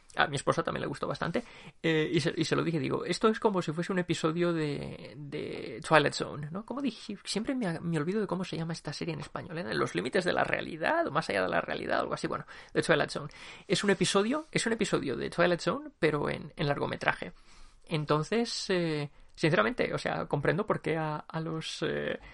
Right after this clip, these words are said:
a los críticos les gustó, porque me pareció bastante original y me pareció muy bien llevada. Me, las actuaciones tanto de, de Imogen Poots como de Jesse Eisenberg me parecieron estupendas. Eh, y,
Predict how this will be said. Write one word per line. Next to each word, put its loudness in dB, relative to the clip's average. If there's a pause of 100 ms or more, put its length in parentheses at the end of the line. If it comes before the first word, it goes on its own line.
(220)
a 0
los 0
críticos -2
les 0
gustó, 0 (180)
porque 0
me -2
pareció 2
bastante 2
original 2
y -4
me -4
pareció 0
muy 0
bien 2
llevada. 2
Me, -8 (100)
las -4
actuaciones -2
tanto -4
de, -6
de -8 (260)
Imogen 4
Poots 0
como -4
de -6
Jesse -2
Eisenberg -2
me -4
parecieron -4
estupendas. -6 (640)
Eh, 2
y, -2